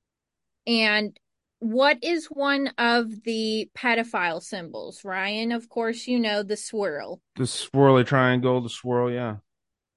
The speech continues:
Speaker 1: And the yellow brick road starts off as a swirl.
Speaker 2: Okay, yeah.
Speaker 1: And it's a yellow and red swirl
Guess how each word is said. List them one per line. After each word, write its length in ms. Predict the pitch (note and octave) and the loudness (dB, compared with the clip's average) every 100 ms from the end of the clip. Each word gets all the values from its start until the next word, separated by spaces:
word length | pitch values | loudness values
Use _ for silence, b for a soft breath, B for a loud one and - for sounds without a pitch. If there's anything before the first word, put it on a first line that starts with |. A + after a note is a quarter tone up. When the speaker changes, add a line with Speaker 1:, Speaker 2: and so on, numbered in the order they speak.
| _ _ _ _ _ - | _ _ _ _ _ -2
Speaker 1:
And 380 | C4+ C4+ B3+ A#3+ | 2 4 2 2
the 80 | B3 | -2
yellow 680 | G3+ A3+ A3 C#4 D#4 F4 D4+ | -2 0 2 2 2 0 -4
brick 340 | A#3+ B3 D4 - | 0 0 0 -4
road 680 | G#3 A3 C#4 D#4 A3 A#3 F#4+ A#4 - _ _ _ _ _ _ | -10 -2 2 2 0 -2 -2 -4 -4 _ _ _ _ _ _
starts 760 | - - - - A#3 E4+ - - | -16 -16 -6 -2 0 0 -2 -2
off 540 | A3+ A#3 D4 - - _ _ - | 0 0 -2 -8 -20 _ _ 0
as 500 | B3+ C4 C4+ B3 - _ | 2 4 2 -4 -14 _
a 120 | C4 | -6
swirl. 680 | B3 - C#4+ C#4 G3+ C3 A3 - _ _ _ _ _ _ _ _ _ _ _ _ _ _ _ - | -4 -4 2 4 4 0 -6 -16 _ _ _ _ _ _ _ _ _ _ _ _ _ _ _ -16
Speaker 2:
Okay, 480 | G#2 - A2 A2+ D#3 _ _ | -8 -2 -2 -2 -6 _ _
yeah. 320 | A#2 A2 A#2+ - _ _ _ _ _ _ _ | 2 4 2 -2 _ _ _ _ _ _ _
Speaker 1:
And 380 | C4 C4 B3+ B3 | 0 2 2 2
it's 240 | A#3+ B3+ A#3+ - | 2 2 0 -2
a 180 | A#3+ | 0
yellow 680 | A#3+ A3 G3+ G#3+ A#3+ B3 A#3+ A#3 | 0 -2 -2 -2 -2 -2 -2 -4
and 280 | B3 A#3+ | -4 -4
red 520 | A3 A3 G#3+ A3 A3 A#3+ | -2 0 0 0 -2 -8
swirl 1120 | - - - - B3 A#3 A#3 A3+ G3 A3 C4+ | -16 -20 -18 -10 -4 0 2 2 2 0 -2